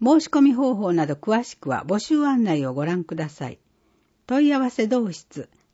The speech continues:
電話七二四六七零七、ファックス七二三二零九六。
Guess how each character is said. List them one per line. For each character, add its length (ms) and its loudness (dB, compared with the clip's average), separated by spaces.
電 320 2
話 260 -4
七 240 4
二 240 6
四 220 2
六 240 -2
七 280 2
零 240 -2
七、 380 -2
フ 100 -2
ァ 40 2
ッ 20 -4
ク 120 -10
ス 200 -8
七 300 2
二 220 0
三 340 -10
二 240 0
零 220 -4
九 280 -4
六。 420 -12